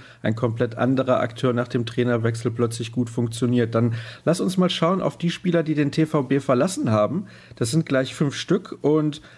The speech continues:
auch Spieler, die einem durchaus was sagen, unter anderem nämlich Stefan Salger. Der Kollege aus Ludwigshafen, der hat eben gesagt, der T V B wollte Stefan Salger davon überzeugen, in Stuttgart zu bleiben. Jetzt sind die Eulen ja nicht unbedingt ein Spitzenteam.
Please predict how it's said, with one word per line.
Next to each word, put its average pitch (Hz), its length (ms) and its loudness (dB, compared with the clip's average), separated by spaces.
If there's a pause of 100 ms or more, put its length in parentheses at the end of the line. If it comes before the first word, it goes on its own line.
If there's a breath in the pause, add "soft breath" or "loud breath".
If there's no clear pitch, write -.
(120 loud breath)
auch - 160 0
Spieler, 165 600 0
die 139 180 2
einem 135 220 2
durchaus 156 400 0
was 135 180 -4
sagen, 143 260 2
unter - 280 0
anderem 175 320 2
nämlich 160 320 2
Stefan 160 340 -2
Salger. 139 480 0 (600 loud breath)
Der 127 100 0
Kollege 139 420 2
aus 131 140 -2
Ludwigshafen, 139 640 -2
der 117 80 4
hat 117 80 0
eben 120 200 0
gesagt, 120 440 0 (320 soft breath)
der 113 100 0
T 127 140 0
V 123 160 0
B 143 180 2
wollte 151 240 0
Stefan 147 320 -2
Salger 139 320 2
davon 135 320 -2
überzeugen, 135 480 0
in - 120 -4
Stuttgart - 360 -4
zu 117 140 -8
bleiben. 143 300 2
Jetzt 110 120 0
sind 151 180 -4
die 135 140 -2
Eulen 127 240 2
ja 147 100 2
nicht 143 200 -2
unbedingt 139 520 -2
ein 120 120 -2
Spitzenteam. 113 840 0